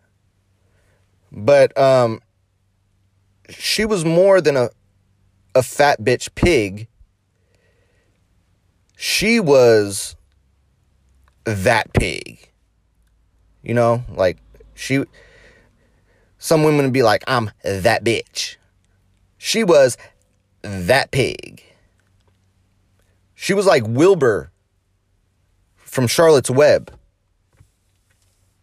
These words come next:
She was some pig. And she was feeling herself one day and was following me down the hall and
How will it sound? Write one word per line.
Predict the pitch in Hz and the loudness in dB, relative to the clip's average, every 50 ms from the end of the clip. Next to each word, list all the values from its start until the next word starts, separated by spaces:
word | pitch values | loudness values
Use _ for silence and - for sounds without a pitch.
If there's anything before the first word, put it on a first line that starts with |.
| _ _ _ _ _ _ _ _ | _ _ _ _ _ _ _ _
She | _ - - 170 202 | _ -4 -2 -2 -2
was | 175 104 95 - | 0 -2 -4 -4
some | - - - - 170 208 233 240 240 240 240 247 240 240 240 240 240 240 | -4 -4 0 2 4 4 6 6 6 6 6 4 4 4 2 2 0 -2
pig. | - 208 202 170 131 104 90 82 - _ _ _ _ _ _ _ _ _ _ _ _ _ _ _ _ _ _ _ _ _ _ _ _ _ _ _ _ _ _ _ _ _ _ _ _ _ _ _ _ _ _ _ _ _ _ _ _ _ _ _ _ _ | 0 0 2 2 2 -2 -4 -8 -12 _ _ _ _ _ _ _ _ _ _ _ _ _ _ _ _ _ _ _ _ _ _ _ _ _ _ _ _ _ _ _ _ _ _ _ _ _ _ _ _ _ _ _ _ _ _ _ _ _ _ _ _ _
And | - 131 131 | -6 -6 -4
she | - 240 | -2 0
was | 233 214 - | 0 0 0
feeling | - 170 160 151 139 | 2 2 2 2 2
herself | 143 127 120 - 139 123 120 - - | 2 -2 0 2 2 2 2 2 0
one | 117 117 113 | -2 -2 0
day | 110 110 107 104 104 104 104 104 | 2 4 4 4 4 4 2 -2
and | 95 98 98 | -4 -6 -8
was | 92 87 | -10 -8
following | - - 117 113 113 110 107 | -4 -2 0 0 0 -2 -4
me | 107 107 | -4 -2
down | 98 104 101 101 98 | -2 -2 -2 -2 -4
the | 87 95 | -4 -2
hall | 107 104 98 95 90 101 139 151 123 | 0 2 4 4 4 2 0 0 -2
and | 95 92 95 90 71 | -4 -6 -8 -10 -12